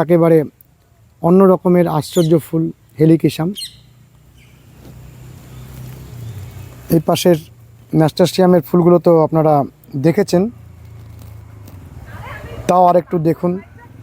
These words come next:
কি সুন্দর ন্যাস্টাসিয়ামের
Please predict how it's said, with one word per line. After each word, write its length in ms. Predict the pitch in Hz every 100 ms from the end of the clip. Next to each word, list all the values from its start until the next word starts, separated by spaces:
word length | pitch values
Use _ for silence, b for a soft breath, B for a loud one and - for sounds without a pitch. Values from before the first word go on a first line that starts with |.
| - - - - -
কি 120 | 190 -
সুন্দর 340 | - 175 180 185 147 - - - - - - - - - - - - -
ন্যাস্টাসিয়ামের 720 | 151 - 180 - 175 165 165